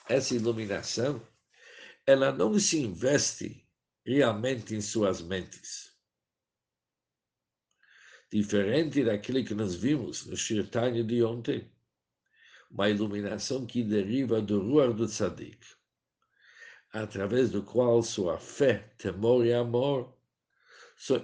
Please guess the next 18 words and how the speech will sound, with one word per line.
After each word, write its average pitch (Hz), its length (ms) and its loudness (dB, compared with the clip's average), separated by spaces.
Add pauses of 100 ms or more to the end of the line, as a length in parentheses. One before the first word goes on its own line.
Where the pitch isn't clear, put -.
(120)
intelectualmente 147 1500 2
integrados 120 960 0
e 113 60 -4
internalizados 104 1000 -2
entre 101 240 -4
seus 101 300 -2
discípulos. - 800 -14 (280)
Tem - 140 -14
mais 117 380 -2
uma 127 180 -4
forma 139 420 0
que 135 120 0
é 143 40 2
diferente. 123 800 -4 (580)
"Rak 120 340 4
meira 120 880 2
aleihem 120 760 4
milmala", 117 640 0